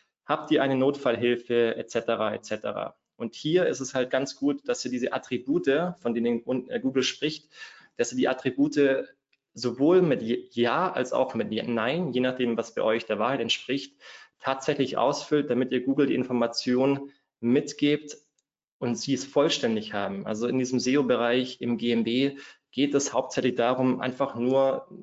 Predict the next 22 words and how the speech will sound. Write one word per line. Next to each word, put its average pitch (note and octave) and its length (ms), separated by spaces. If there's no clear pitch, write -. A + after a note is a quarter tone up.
eine A#2 140
Vollständigkeit B2+ 920
zu - 340
erzeugen. C#3+ 640
Auch C3 280
wenn C#3 120
es C#3+ 100
bedeutet, B2+ 400
dass A#2 200
ihr A#2 100
halt A2+ 160
kein B2+ 200
rollstuhlgerechtes A#2+ 920
W A2+ 100
C C#3 280
habt, A#2 200
dann A2 120
klickt - 280
ihr B2 200
bitte B2 580
auf A2+ 420
Nein. G#2 520